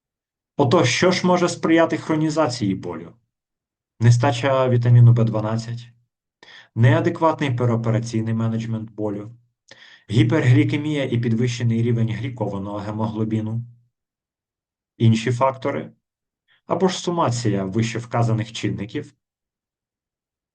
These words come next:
За даними Міжнародної асоціації вивчення болю, біль може бути ноцицептивним,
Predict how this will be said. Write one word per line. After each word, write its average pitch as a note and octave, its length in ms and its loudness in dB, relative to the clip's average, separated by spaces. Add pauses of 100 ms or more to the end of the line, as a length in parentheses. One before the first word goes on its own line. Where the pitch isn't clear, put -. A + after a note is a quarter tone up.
(1400)
За D#3+ 120 -2
даними F3 640 2
Міжнародної D3+ 580 -2
асоціації C3 840 -4
вивчення A2+ 480 -2
болю, F3 420 -4
біль C3 280 -2
може A2+ 300 0
бути G#2 300 -6
ноцицептивним, G#2+ 1040 -6